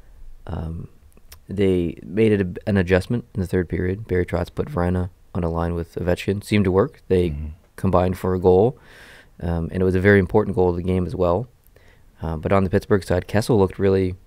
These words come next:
Speaker 1: good. I noticed the announcers were, were saying that as well, that Kessel looked to be, um, skating a lot better than he usually does, and I think it was apparent for viewers as well,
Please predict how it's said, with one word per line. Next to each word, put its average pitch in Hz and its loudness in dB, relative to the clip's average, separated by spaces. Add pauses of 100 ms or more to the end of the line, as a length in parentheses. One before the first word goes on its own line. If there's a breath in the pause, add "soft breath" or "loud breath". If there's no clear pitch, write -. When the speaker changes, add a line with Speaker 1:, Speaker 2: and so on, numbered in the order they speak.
(120)
Speaker 1:
good. 98 4
I 101 8
noticed 131 2
the 101 4
announcers 95 2
were, 90 0 (520)
were 98 0
saying 92 0
that 90 0
as 90 0
well, 95 4
that 90 -2
Kessel 90 0
looked 90 -4
to 87 -8
be, 90 -2 (720 loud breath)
um, 82 -6
skating 98 4
a - 2
lot 90 4
better 95 2
than 90 0
he 90 0
usually 92 0
does, 90 4
and 92 0
I 95 2
think 98 2
it 98 4
was 90 0
apparent 90 -2 (100)
for - -8
viewers 90 -2
as 82 -6
well, 87 -4